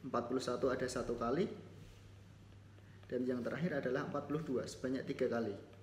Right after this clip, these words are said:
Satu, dua, tiga. Untuk mencari nilai tengah, kita eliminasi data dari ujung ke ujung. Kita ha-, hilangkan data satu ke data satunya. Kita hilangkan, maksudnya kita coret.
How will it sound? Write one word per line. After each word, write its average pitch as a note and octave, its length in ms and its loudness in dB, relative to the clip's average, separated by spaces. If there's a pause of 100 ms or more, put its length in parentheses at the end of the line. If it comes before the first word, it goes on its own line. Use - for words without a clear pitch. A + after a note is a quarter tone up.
(260)
Satu, C3 480 -2 (880)
dua, B2+ 320 4 (840)
tiga. A#2 360 -4 (920)
Untuk G3 220 4
mencari A3 400 10
nilai G3+ 240 10
tengah, C3 400 0
kita G3+ 640 4
eliminasi F3 920 6
data D#3+ 560 6
dari D3+ 460 6
ujung F3 320 6
ke E3 80 2
ujung. C#3+ 320 4
Kita E3+ 260 4
ha-, D#3 380 4
hilangkan D3+ 400 6
data C#3 240 8
satu F3 720 6 (400)
ke D#3 80 2
data B2 240 6
satunya. B2 480 2 (240)
Kita E3+ 180 2
hilangkan, D#3+ 480 6
maksudnya E3+ 380 2
kita D#3 240 2
coret. B2+ 240 4